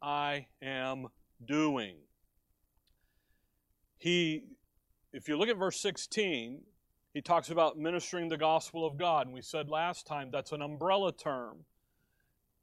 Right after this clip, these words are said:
If you'll notice the next word, "that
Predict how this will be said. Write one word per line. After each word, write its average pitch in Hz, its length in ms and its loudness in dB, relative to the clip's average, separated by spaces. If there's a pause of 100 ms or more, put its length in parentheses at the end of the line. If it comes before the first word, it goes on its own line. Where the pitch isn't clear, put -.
(100)
If - 140 -10
you'll 156 100 2
notice 160 360 4
the 165 80 0
next 160 280 2
word, 165 540 6
"that 147 800 4